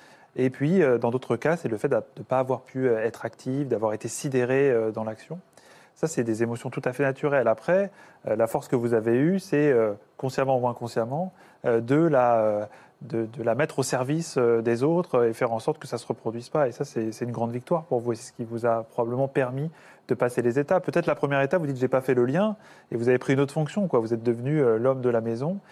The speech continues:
et ça, ça a un peu occulté ce qui s'était passé. Ça vous a probablement permis,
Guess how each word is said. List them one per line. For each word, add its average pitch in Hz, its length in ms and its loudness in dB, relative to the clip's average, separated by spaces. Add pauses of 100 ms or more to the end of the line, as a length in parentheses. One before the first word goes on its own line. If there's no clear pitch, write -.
(200)
et - 40 -10
ça, 110 260 -2
ça - 180 -2
a 123 40 2
un 131 60 0
peu 180 120 2
occulté 160 400 2
ce - 80 -4
qui - 60 -20
s'était 127 240 -6
passé. 117 300 -2
Ça 170 140 0
vous 120 200 -4
a 113 80 2
probablement 139 480 -2
permis, 131 420 -2